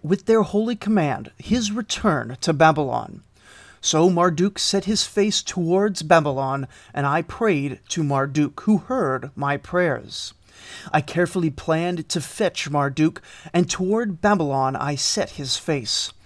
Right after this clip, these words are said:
I went to the assistance of Marduk, who loves my kingship. I asked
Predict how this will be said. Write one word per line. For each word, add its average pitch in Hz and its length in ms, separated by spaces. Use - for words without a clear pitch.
I 214 280
went 190 260
to 190 100
the 190 140
assistance - 600
of 147 100
Marduk, 139 600
who 196 140
loves 170 540
my 151 240
kingship. - 600
I 202 380
asked 190 340